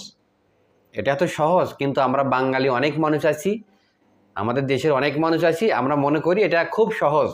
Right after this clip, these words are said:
এখান থেকে ইনকাম করা খুব সহজ Facebook, YouTube থেকে। না ভাই, এত সহজ না। আপনাকে আগে এখান থেকে ইনকাম করার জন্য নিয়মকরণ জানতে হবে। সাপোজ আমরা বলি,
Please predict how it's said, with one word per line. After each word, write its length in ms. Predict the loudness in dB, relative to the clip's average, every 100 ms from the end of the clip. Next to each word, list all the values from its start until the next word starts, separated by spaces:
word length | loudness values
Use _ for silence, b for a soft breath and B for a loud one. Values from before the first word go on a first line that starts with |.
| -6
এখান 240 | -4 -4 0
থেকে 140 | 0
ইনকাম 300 | 0 0 -2
করা 160 | -2 -2
খুব 220 | -2 -4
সহজ 300 | -2 0 -2
Facebook, 400 | -2 -4 -2 -2
YouTube 240 | -2 -4
থেকে। 280 | -6 -10 -10 -12 _ _ _
না 140 | -4 -2
ভাই, 200 | 0 0
এত 120 | -2
সহজ 280 | -2 -2 0
না। 260 | -2 -2 -6 B B B B
আপনাকে 460 | -4 0 0 2 2
আগে 360 | 2 2 2
এখান 240 | 2 0 0
থেকে 200 | 0 0
ইনকাম 360 | 2 2 0
করার 300 | 2 2 4
জন্য 260 | 2 2 2
নিয়মকরণ 540 | 2 2 2 2 4
জানতে 260 | 4 2 0
হবে। 280 | 0 -2 -4 -10 _ _ _ _ _ _ _ _ _ b b b b b
সাপোজ 360 | -2 0 2 2
আমরা 200 | 2 4
বলি, 420 | 4 4 2 -2